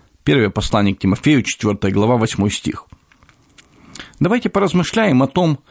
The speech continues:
как обновить наш дух, как очистить наше сердце и ум. Говоря библейским языком, об освящении. Это то, что делает в нас Дух Святой. Это его цель,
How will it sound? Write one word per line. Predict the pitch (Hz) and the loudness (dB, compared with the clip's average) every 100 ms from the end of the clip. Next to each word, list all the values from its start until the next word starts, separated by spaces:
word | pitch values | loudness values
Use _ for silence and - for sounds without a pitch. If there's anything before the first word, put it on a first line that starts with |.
| - - | -20 -12
как | - 160 151 | -2 -2 0
обновить | 131 135 139 151 143 | 0 2 2 2 0
наш | 143 | -2
дух, | 147 156 - - - _ _ _ - | 0 0 0 -6 -20 _ _ _ -10
как | - 117 | -4 -2
очистить | 131 - 208 - 85 - | -2 -2 -2 -2 -6 -2
наше | 101 - | -2 -2
сердце | - 107 95 110 | -2 -2 0 2
и | 135 | 4
ум. | 151 - - _ _ _ _ _ _ _ - - | 2 0 -8 _ _ _ _ _ _ _ -20 -4
Говоря | 120 160 208 | 0 2 2
библейским | 165 180 226 - 127 | 0 0 0 0 2
языком, | 110 101 - 65 98 - _ _ _ | 2 0 -2 -2 -2 -8 _ _ _
об | - 156 | -4 -2
освящении. | - 170 - - 85 - - - _ _ _ _ _ _ - - - - | -2 -4 -2 -2 -2 -4 -12 -20 _ _ _ _ _ _ -20 -20 -20 -8
Это | - 185 190 | -4 0 0
то, | 226 233 | 0 -2
что | - 147 | 0 0
делает | 165 180 156 | 2 2 0
в | - 139 | 0 0
нас | 151 - - | 0 -2 -2
Дух | 147 190 - | 2 2 0
Святой. | - - 110 - 90 107 - _ _ _ _ _ | -4 -2 0 0 -2 -2 -14 _ _ _ _ _
Это | - - 113 | -6 0 0
его | 127 135 | 2 0
цель, | - 170 90 | 0 -2 -2